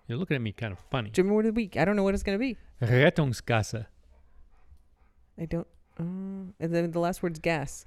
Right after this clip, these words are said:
Speaker 1: Gasse. No, G A S S E is, um, lane. Like a,
Speaker 2: Oh.
Speaker 1: it could be, like, Fressgasse. There's a lot of Gassen in, in old
Speaker 2: Lane. S-, like, stay in your Gasse.
Speaker 1: Y-,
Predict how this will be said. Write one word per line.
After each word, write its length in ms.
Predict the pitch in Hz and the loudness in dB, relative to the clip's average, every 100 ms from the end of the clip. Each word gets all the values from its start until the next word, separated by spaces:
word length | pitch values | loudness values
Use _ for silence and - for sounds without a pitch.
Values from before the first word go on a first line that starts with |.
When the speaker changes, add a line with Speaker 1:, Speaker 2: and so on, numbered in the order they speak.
| - | -4
Speaker 1:
Gasse. 260 | 151 139 - - - - | 0 2 0 -10 -18 -4
No, 160 | 139 120 | -2 0
G 260 | 110 131 | 0 2
A 180 | 123 123 | 2 -2
S 120 | 120 | -2
S 200 | 120 110 | -4 -4
E 340 | 156 135 113 - _ 143 _ _ | -6 -6 -8 -12 _ -20 _ _
is, 280 | - 117 92 | -2 -2 -2
um, 380 | 113 98 98 90 _ _ _ - | -4 -4 -6 -10 _ _ _ -4
lane. 380 | 117 110 92 - - _ - - - - - | -2 -2 -4 -10 -20 _ -20 -20 -20 -12 -4
Like 220 | 113 - | -4 -2
a, 200 | 101 98 | -4 -4
Speaker 2:
Oh. 200 | 233 175 - | -6 -10 -14
Speaker 1:
it 80 | - | -6
could 160 | - 127 | 0 2
be, 140 | 127 | 2
like, 280 | 117 104 - | 0 -4 -8
Fressgasse. 760 | - 143 - 143 131 - 127 120 | 0 0 2 -2 -2 0 -2 0
There's 180 | 120 117 | -2 -2
a 60 | 117 | 0
lot 180 | 113 | 0
of 140 | 107 95 _ - _ _ - | -2 -8 _ -20 _ _ -2
Gassen 440 | 110 107 107 101 | -2 -2 -4 -4
in, 300 | 110 98 101 190 | -6 -6 -8 -8
in 400 | 113 92 90 90 - 175 | -6 -6 -10 -14 -16 -4
old 80 | 165 | 2
Speaker 2:
Lane. 400 | - 147 147 143 - - | 4 4 0 -12 -18 -20
S-, 120 | - - | -16 -2
like, 240 | 170 160 | 0 0
stay 360 | - _ 262 240 | -4 _ 4 4
in 120 | 190 | 4
your 100 | 156 | 0
Gasse. 520 | 143 156 135 - 123 135 _ - _ _ - | 2 2 2 -2 -8 -8 _ -20 _ _ -4
Speaker 1:
Y-, 200 | 185 | -4